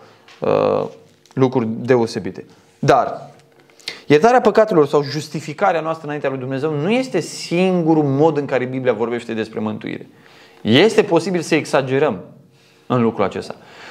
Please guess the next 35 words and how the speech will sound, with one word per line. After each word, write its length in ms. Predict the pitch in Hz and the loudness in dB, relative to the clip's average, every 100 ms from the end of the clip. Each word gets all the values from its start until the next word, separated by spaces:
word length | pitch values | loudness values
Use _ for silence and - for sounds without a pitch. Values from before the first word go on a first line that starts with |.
| - | -4
Și 120 | - | 2
una 140 | 220 | 4
dintre 240 | 202 185 170 | 4 4 4
acuzațiile 600 | - 147 143 196 214 196 | 4 2 4 2 2 0
frecvente, 460 | 180 151 165 123 | 0 -2 -2 0
ieri 160 | 127 139 | 0 0
citeam 300 | 135 139 143 | 0 -2 -2
o 60 | |
carte 280 | 127 135 135 | -2 -2 -2
de 60 | 127 | -6
teologie 440 | 123 117 110 127 | -4 -2 -2 -4
dogmatică 520 | 123 120 120 120 120 | -4 -4 -2 -4 -2
ortodoxă, 460 | 110 107 110 98 - | -4 -4 -8 -6 -2
una 280 | 143 151 143 | 0 2 0
dintre 260 | 135 127 | 0 -2
acuzațiile 460 | 131 131 127 165 165 | -2 -2 -4 -2 -4
frecvente 960 | 165 165 143 135 190 190 110 98 117 - - _ _ _ _ _ | -4 -2 -2 0 0 0 -2 -2 -2 -10 -20 _ _ _ _ _
ale 200 | - 120 | 2 4
lor 220 | 127 160 | 4 4
față 300 | - 123 - | 2 -2 -2
de 120 | 110 92 | -8 -10
noi 260 | 87 110 - - _ _ | -12 -12 -14 -20 _ _
este 240 | - 160 185 | -6 -2 0
că 100 | 208 | 0
noi 160 | 190 | 0
vorbim 280 | 180 190 202 | 0 0 2
doar 160 | 196 196 | 0 0
despre 260 | 180 180 | -6 -4
iertarea 320 | 175 - 233 | -2 0 0
păcatelor. 480 | - - 127 - - - _ _ _ _ | 0 -4 -4 -6 -14 -20 _ _ _ _
Și 160 | - | -6
cumva 300 | 165 175 190 | 0 2 4
vrem 200 | 185 180 | 4 0
să 120 | 175 175 | 0 0
ne 280 | 160 151 | 2 2